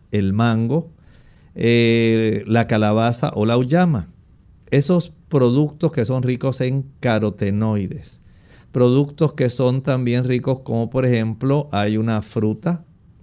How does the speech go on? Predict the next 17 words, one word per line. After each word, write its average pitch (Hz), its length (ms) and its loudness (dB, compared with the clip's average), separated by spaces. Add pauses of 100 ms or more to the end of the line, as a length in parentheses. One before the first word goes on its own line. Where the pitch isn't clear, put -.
que 104 100 0
se 98 180 -2
llama 123 380 0
el 110 320 0
bilberry, 117 1900 -2 (640)
riquísima 139 920 0
en 110 80 0
antioxidantes 110 960 -2
que 113 140 -6
ayudan 104 560 -4 (160)
para 127 640 -2
la, 101 920 -4
el 107 260 0
ojo, 127 400 0 (140)
especialmente 107 720 -2
la 104 120 -4
retina. 123 560 -4